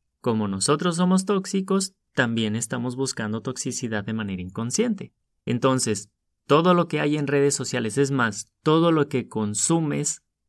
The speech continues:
fíltralo por toxicidad y limita tu interacción con eso. Si quieres ver cierta noticia, no sigas a la página. Específicamente en el momento que quieras saber algo, búscalo.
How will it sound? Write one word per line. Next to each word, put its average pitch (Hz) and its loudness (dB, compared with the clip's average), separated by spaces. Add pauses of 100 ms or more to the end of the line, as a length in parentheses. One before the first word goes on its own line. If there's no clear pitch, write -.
(140)
fíltralo 131 4
por 110 -4
toxicidad 123 -2 (180)
y 135 -4
limita 131 -2
tu 131 -6
interacción 110 -4
con 107 -6
eso. 95 -8 (280)
Si 127 -4
quieres 160 4
ver 160 4
cierta 190 2
noticia, 160 -2
no 131 -2
sigas 185 4
a - -2
la 156 -4
página. 185 -4
Específicamente 127 -2
en 104 -4
el 101 -4
momento 131 -2
que 147 -8
quieras 156 -4
saber 156 -2
algo, 165 0 (300)
búscalo. 107 -4